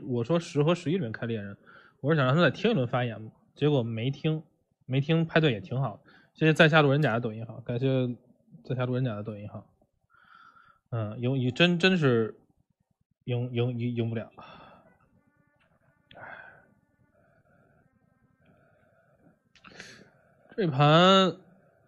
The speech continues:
诅咒是在战队编的啊，诅咒是唯一战队编的。诅咒为什么战队编的，我也没太懂。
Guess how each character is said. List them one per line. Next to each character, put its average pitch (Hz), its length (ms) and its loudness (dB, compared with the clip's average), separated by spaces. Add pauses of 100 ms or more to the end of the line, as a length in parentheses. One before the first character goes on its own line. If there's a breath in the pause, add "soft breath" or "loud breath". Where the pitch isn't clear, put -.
(1000)
诅 113 120 -4
咒 175 220 0
是 120 140 -2
在 113 80 -4
战 110 180 -6
队 101 140 -8
编 95 240 -14
的 - 100 -20
啊， 110 140 -8
诅 113 160 -8
咒 156 120 2
是 131 60 0
唯 131 160 0
一 190 120 -2
战 156 120 0
队 113 100 -4
编 113 200 -12
的。 113 60 -20 (460 soft breath)
诅 123 140 -2
咒 233 120 2
为 196 120 2
什 120 80 -2
么 120 100 -2
战 113 160 -4
队 110 120 -6
编 110 180 -6
的， 107 60 -8
我 113 80 -6
也 110 40 -6
没 110 120 -6
太 107 160 -8
懂。 - 180 -18